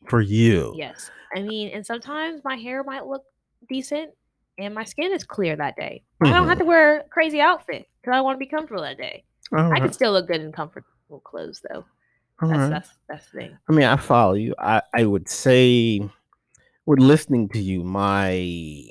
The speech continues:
Speaker 1: ideas of clothing and how it has affected me probably has changed from early,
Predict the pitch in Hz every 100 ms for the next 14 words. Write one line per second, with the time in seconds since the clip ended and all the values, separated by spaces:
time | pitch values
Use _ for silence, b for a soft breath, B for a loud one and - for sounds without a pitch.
0 | _ - 135 117 92 110 113 101 95 90
1 | 82 - - - 113 104 104 101 87 87
2 | 82 82 87 98 87 82 80 87 82 73
3 | - - 104 95 _ 82 78 - 113 120
4 | 101 98 82 - _ - 90 87 71 64
5 | - - - - _ _ _ _ _ _
6 | _ _ - - 78 73 - _ - 113
7 | 95 85 85 85 80